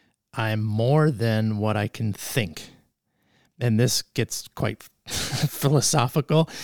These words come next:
and you gotta get into Descartes, which he does as well in the book, and into other philosophers that have had, like, major influences on Christianity and on faith.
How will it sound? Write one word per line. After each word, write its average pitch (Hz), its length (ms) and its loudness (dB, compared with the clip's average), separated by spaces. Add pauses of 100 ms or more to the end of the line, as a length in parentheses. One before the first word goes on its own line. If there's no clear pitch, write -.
(180)
and 127 80 2
you 117 60 4
gotta 117 220 2
get 123 160 0
into 120 220 2
Descartes, 107 580 0
which 135 180 0
he 113 100 -4
does 117 220 0
as 101 140 -2
well 107 240 0
in 101 120 0
the 101 60 0
book, 120 320 -2
and 95 140 -2 (440)
into 117 440 -2
other 123 260 4
philosophers 113 840 -2
that 107 120 -2
have 101 140 -6
had, 107 320 -2
like, - 220 -10
major 135 720 2
influences 101 1000 -2 (420)
on 98 440 0
Christianity 117 580 -2
and 104 100 -2
on 92 140 -2
faith. - 440 -4